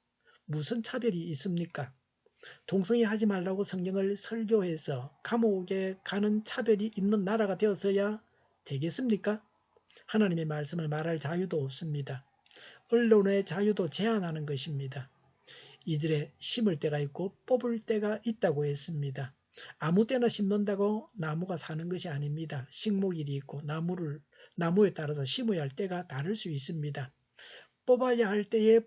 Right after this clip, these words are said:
뽑는 것이 농사일입니다. 대체로 식물은 봄과 가을에 끝꽂이를 하거나 옮겨 심으면 잘 삽니다. 돈냉이는 노지에 심어 놓기만 하면 계속해서 뜯어먹을 수 있습니다. 실내는 심어도 살지 못합니다.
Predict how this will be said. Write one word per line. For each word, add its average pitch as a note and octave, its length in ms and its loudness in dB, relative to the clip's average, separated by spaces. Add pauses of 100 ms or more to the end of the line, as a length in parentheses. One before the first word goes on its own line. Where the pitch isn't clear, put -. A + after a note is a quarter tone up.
뽑는 B3+ 320 0
것이 G#3+ 220 4
농사일입니다. D3+ 1000 -2 (280)
대체로 D3 300 -2
식물은 D#3 460 -2
봄과 E3 340 -2
가을에 C#3+ 440 -4
끝꽂이를 F3 540 -2
하거나 F3 400 -4 (420)
옮겨 G#3+ 300 4
심으면 E3 420 0
잘 C#3+ 200 -4
삽니다. C#3+ 640 -6 (400)
돈냉이는 D#3+ 640 -2
노지에 F3+ 400 2
심어 F3+ 300 -2
놓기만 D3+ 560 -4
하면 D3 400 -2 (340)
계속해서 F#3+ 560 0
뜯어먹을 A3+ 400 2
수 - 120 -6
있습니다. D3+ 600 -6
실내는 A#3+ 460 0
심어도 G3+ 340 -2
살지 E3+ 320 -6
못합니다. G3+ 600 -4